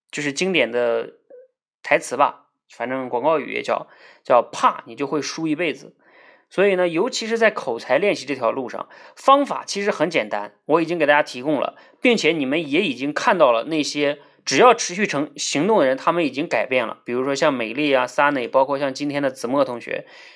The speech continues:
他们以前也都是口才不好的人。所以好的成功的案例已经在前面摆着了，剩下的就是你勇敢的迈出来，持续的练习，并且呢有直播就来讲，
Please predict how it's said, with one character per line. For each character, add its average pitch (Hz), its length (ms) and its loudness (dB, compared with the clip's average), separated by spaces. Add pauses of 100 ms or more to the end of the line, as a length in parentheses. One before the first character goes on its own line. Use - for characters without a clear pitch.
(120)
他 196 100 2
们 220 140 2
以 156 60 0
前 135 200 0
也 131 100 0
都 175 180 0
是 196 280 -10
口 - 160 -8
才 120 140 0
不 123 120 -2
好 123 140 0
的 - 120 -6
人。 - 240 -10 (600)
所 240 220 6
以 214 320 2 (300)
好 139 380 4
的 - 280 4
成 202 220 -6
功 233 160 2
的 233 60 4
案 226 120 6
例 214 160 -4
已 131 60 -4
经 165 140 -4
在 185 100 6
前 175 160 -2
面 175 160 0
摆 - 240 0
着 - 60 -12
了， - 240 -8
剩 - 280 4
下 202 120 4
的 175 100 4
就 196 100 -4
是 185 140 -6
你 123 480 -8
勇 139 180 -2
敢 180 160 4
的 131 60 -2
迈 165 220 4
出 - 160 -6
来， - 200 -14
持 - 220 -2
续 202 140 -2
的 - 320 4 (380)
练 185 260 2
习， 113 320 -10
并 170 200 -2
且 123 140 -2
呢 120 160 0
有 120 140 -4
直 139 180 -2
播 156 180 2
就 151 120 -2
来 131 180 4
讲， - 380 -8